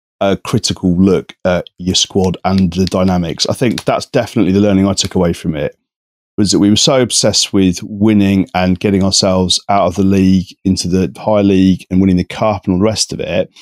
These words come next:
that all of these issues that we knew about, we kind of put to one side. And what it meant was, is that the players involved that were very good rugby players maybe were dictating terms of en-, engagement a little bit more than they should have done,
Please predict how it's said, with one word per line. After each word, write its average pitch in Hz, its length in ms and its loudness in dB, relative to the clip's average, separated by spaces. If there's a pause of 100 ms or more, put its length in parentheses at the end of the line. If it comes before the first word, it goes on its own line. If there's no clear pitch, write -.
(360)
that - 80 -2
all 143 260 4
of 120 100 0
these 110 180 4
issues 104 340 0
that 98 120 0
we 92 140 2
knew 127 340 4
about, 71 480 -6
we 101 320 2
kind 110 280 -2
of 104 100 -2 (220)
put - 220 -6
to - 120 0
one 104 220 4
side. 92 600 -2
And 95 260 2
what 120 140 2
it 76 120 -2 (220)
meant 113 300 2
was, 82 300 -4
is 90 120 -2
that 92 100 0
the 87 80 -8
players 104 500 0 (500)
involved 98 520 0
that - 120 0
were 90 240 0 (400)
very 104 200 2
good 90 200 0
rugby 117 220 0
players 80 680 -2 (120)
maybe 104 500 4 (120)
were 107 220 0
dictating 98 580 0
terms 92 380 0
of 87 80 0
en-, 92 160 2
engagement 101 480 2
a - 20 -4
little 76 140 -2
bit 95 140 2
more 95 160 2
than 95 120 4
they 90 80 2
should - 200 0
have 95 100 0
done, - 240 -6